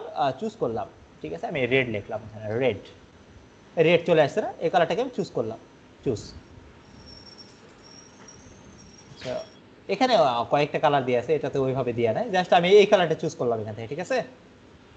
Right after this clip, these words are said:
এটাকে আমি choose করলাম। দেখবেন এই একটা color choose করার পর যেটা হয়, দেখবেন যে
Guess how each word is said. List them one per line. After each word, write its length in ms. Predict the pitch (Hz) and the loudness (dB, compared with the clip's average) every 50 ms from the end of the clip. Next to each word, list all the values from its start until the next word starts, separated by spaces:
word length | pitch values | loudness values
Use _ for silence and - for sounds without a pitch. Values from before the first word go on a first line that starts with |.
| - - - - - - - - - | -20 -20 -20 -20 -20 -20 -14 -8 -4
এটাকে 220 | 160 147 139 170 | -2 0 0 0
আমি 120 | 170 196 | 0 0
choose 220 | 196 - 226 196 - | -2 -2 -2 -2 0
করলাম। 280 | - 147 117 107 104 - - - - - - - - - - - - - - - - - - - - - - - - - - - - - - - 139 | -2 -4 -2 -4 -6 -10 -14 -20 -20 -20 -20 -20 -20 -20 -20 -20 -20 -20 -20 -20 -20 -20 -20 -20 -20 -20 -20 -20 -20 -20 -20 -20 -20 -20 -20 -6 2
দেখবেন 340 | 127 165 156 127 131 196 247 339 - - - - | 4 4 4 4 4 2 2 2 -2 -10 -10 -2
এই 300 | 185 190 226 254 262 - - - - - - - - - - - - - - - | 2 4 4 4 4 0 -8 -16 -20 -20 -20 -20 -20 -20 -20 -20 -20 -20 -12 -8
একটা 160 | - 160 - 185 | -8 -6 -6 -2
color 260 | - 185 180 214 220 226 - | 2 4 4 4 4 2 0
choose 160 | 233 233 - | -6 -6 -4
করার 240 | - - 247 254 240 247 - _ - | -2 2 2 2 2 0 -2 _ -8
পর 180 | 226 190 190 185 | -4 -4 -2 -2
যেটা 260 | 165 170 170 - 139 | -2 -2 0 0 0
হয়, 260 | 110 113 110 - - 339 - - - - 143 | 2 2 0 0 0 -2 -8 -14 -16 -12 -6
দেখবেন 300 | 135 143 139 143 165 147 | -6 -4 -2 -2 -2 0
যে 320 | 147 151 147 135 127 131 | 0 0 0 0 -2 -4